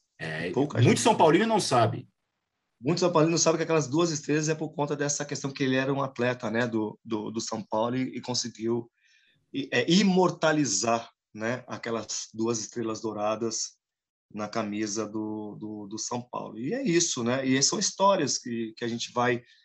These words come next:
Speaker 2: também na-, trazendo para o conhecimento das pessoas, né? Não que todas as pessoas ou todos os são paulinos tenham a obrigação,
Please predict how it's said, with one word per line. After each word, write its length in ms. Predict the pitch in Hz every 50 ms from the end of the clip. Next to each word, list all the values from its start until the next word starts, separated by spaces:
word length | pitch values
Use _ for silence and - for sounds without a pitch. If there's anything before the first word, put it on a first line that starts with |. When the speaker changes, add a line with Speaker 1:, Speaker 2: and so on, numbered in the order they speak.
| _ _ _ _ _ _ _ - -
Speaker 2:
também 420 | 127 117 107 104 120 120 123 123
na-, 200 | 120 127 131 123
trazendo 800 | - - 147 143 135 117 101 101 120 151 175 175 160 135 131 139
para 160 | 131 127 123
o 60 | 117
conhecimento 380 | 123 120 117 - - 117 110 113
das 140 | 113 -
pessoas, 560 | - 113 104 - - - 107 101 98 95 98 101
né? 140 | 113 135
Não 200 | 151 151 175 233
que 140 | 247 - 240 -
todas 400 | - 190 190 208 208 202 175 143
as 120 | 147 143 -
pessoas 840 | - 127 - - - - 127 147 180 180 165 135 110 - - - _ _ _ _ - 113
ou 200 | 127 151 156 151
todos 280 | 143 139 147 135 127 120
os 80 | 113
são 120 | - 127 117
paulinos 680 | - - 110 98 101 120 143 165 160 151 127 - -
tenham 320 | - - 156 185 196 185
a 60 | 170 156
obrigação, 840 | 151 143 156 160 165 196 208 185 - - - 143 151 147 123